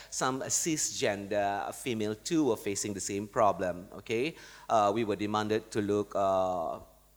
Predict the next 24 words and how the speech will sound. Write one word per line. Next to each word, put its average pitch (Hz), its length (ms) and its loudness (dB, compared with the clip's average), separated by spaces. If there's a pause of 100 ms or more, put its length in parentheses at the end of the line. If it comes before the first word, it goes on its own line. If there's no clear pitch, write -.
ultra 95 320 -2
feminine, 101 880 -6 (340)
uh, 98 300 4
having 104 500 -2
a 101 60 0
white 98 420 0
skin, 95 880 -6
you 95 120 -8
know, 98 360 -4 (280)
a 101 40 -6
long 101 340 2
lustrous 98 560 -2
hair, 95 580 -4 (220)
looking 101 360 -4
good 101 240 -4
all 87 120 -4
the 87 100 -6
time. 87 400 -8
So 110 340 0 (320)
for 127 140 6
a 123 40 4
trans 180 380 0
woman, 151 460 -2 (100)
okay, 135 420 -4